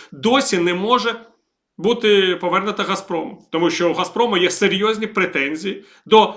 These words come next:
документів, яким супроводжується повернення цієї, немов би, необхідної для роботи Північного потік-один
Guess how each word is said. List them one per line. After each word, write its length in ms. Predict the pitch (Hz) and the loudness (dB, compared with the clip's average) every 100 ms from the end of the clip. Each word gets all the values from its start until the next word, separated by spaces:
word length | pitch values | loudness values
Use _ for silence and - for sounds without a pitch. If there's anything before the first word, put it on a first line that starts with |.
| - | 0
документів, 840 | 220 220 196 170 196 214 190 143 | 2 2 2 2 0 0 -2 -4
яким 260 | 143 170 | -4 -6
супроводжується 760 | 156 156 143 143 180 170 160 160 | -8 -8 -8 -4 -4 -6 -8 -8
повернення 540 | - 127 139 147 143 | -6 -4 -4 -4 -8
цієї, 560 | 135 123 117 123 127 131 - _ - | -8 -10 -6 -4 -4 -6 -14 _ -4
немов 600 | 180 202 190 196 208 - | 2 4 4 2 0 0
би, 80 | 180 | 0
необхідної 920 | 190 190 190 - 220 202 - 117 117 | 2 0 -2 -4 0 0 0 -4 -4
для 160 | 135 | -4
роботи 340 | 143 147 147 135 | -4 -4 -6 -8
Північного 520 | 139 135 123 - 127 | -10 -10 -10 -10 -10
потік-один 560 | 135 147 147 160 247 | -10 -10 -8 -6 -8